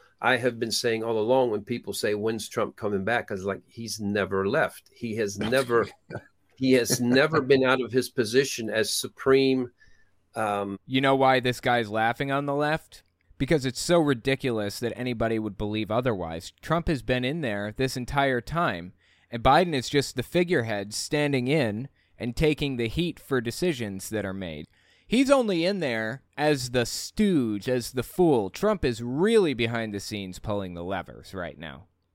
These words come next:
Speaker 3: See, this is another good example of cognitive dissonance. How can you simultaneously believe that and also criticize Biden for the decisions that he's making?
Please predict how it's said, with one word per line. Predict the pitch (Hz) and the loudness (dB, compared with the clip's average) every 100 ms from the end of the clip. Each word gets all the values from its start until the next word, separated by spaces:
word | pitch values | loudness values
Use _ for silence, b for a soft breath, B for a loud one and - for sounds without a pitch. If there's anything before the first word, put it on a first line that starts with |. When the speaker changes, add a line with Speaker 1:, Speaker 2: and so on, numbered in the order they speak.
| _ _ | _ _
Speaker 3:
See, | 143 | -2
this | 165 262 | 0 -2
is | 285 | -2
another | 330 185 170 175 | -2 2 2 2
good | 123 127 | 0 -2
example | 123 98 107 107 107 | -2 -2 -4 -4 -4
of | 98 | -2
cognitive | 107 104 98 95 92 | 0 0 0 -2 -2
dissonance. | 101 - 92 85 - b b | -4 -4 -8 -10 -14 b b
How | - 165 220 | -2 0 2
can | - 208 | 0 0
you | 185 175 160 160 | 2 4 2 -2
simultaneously | - - 180 180 202 175 180 190 185 131 110 113 98 87 | -8 0 2 2 2 0 0 0 0 -2 -4 -6 -6 -6
believe | 90 110 135 139 185 185 170 - _ _ | -6 0 2 2 0 -2 -8 -14 _ _
that | - 117 185 240 113 135 - - - _ _ _ _ - | -12 0 4 4 2 -2 -6 -16 -18 _ _ _ _ -4
and | 165 165 - | -2 -2 0
also | 190 240 214 147 110 92 147 - _ | 6 6 4 2 2 0 -4 -10 _
criticize | - 220 240 202 175 139 135 127 | 4 8 8 4 2 2 0 -2
Biden | 113 135 160 151 135 | 0 4 4 0 0
for | 156 | 0
the | 135 131 | 2 0
decisions | 123 123 156 139 131 120 | -2 0 -2 -2 -4 -2
that | 120 | -4
he's | 110 | -4
making? | 120 131 123 87 | -4 -4 -6 -12